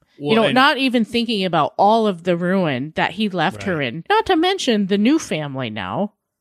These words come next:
Speaker 2: and all the layers of feelings and shit he left behind for the third wife. This guy just leaves, like, broken hearts and just broken people in his wake.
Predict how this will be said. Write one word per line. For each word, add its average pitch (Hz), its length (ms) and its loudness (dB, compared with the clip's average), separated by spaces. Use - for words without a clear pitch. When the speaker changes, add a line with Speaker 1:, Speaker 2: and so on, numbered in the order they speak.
Speaker 2:
and 196 340 0
all 208 220 4
the 208 120 2
layers 190 500 0
of 180 120 -2
feelings 196 580 -2
and 175 140 -6
shit 190 280 -4
he 196 140 -4
left 180 260 -2
behind 180 460 -2
for 160 420 0
the 160 100 -2
third 262 420 2
wife. 135 800 -4
This 208 320 -2
guy 311 260 4
just 202 240 -2
leaves, 175 300 -4
like, 120 360 -2
broken 196 560 2
hearts 180 920 -2
and 170 240 -2
just 185 280 -2
broken 180 420 2
people 165 500 -2
in 180 180 -2
his 185 260 0
wake. 143 480 -4